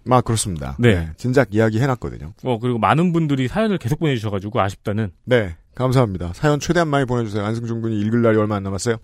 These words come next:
Speaker 2: 그렇습니다. 다채로운 사연과 소소한 유머들로 여러분을 만나러 가겠습니다. 일월 이십팔 일 오후 네 시 예림당 아트홀에서 진행될 예정입니다.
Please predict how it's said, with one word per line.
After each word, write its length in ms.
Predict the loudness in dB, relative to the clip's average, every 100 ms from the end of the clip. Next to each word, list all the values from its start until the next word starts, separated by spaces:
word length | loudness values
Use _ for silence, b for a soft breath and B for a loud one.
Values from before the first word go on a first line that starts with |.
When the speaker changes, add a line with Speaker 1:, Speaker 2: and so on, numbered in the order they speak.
| _
Speaker 2:
그렇습니다. 560 | -2 -2 -2 -6 -6 -12 b b b
다채로운 440 | 0 2 4 4
사연과 440 | 4 4 6 4
소소한 500 | 4 2 4 6 6
유머들로 760 | 4 4 4 4 2 4 4 4
여러분을 420 | 4 4 4 2
만나러 440 | 2 2 4 4 2
가겠습니다. 680 | 0 -2 -4 0 0 -2 0
일월 260 | 4 4 6
이십팔 360 | 2 4 4
일 120 | 4 4
오후 240 | 4 4
네 180 | 6 4
시 220 | 4 0 2
예림당 400 | 2 4 4 4
아트홀에서 460 | 2 2 2 2
진행될 380 | 2 2 4 4
예정입니다. 400 | 2 -2 0 0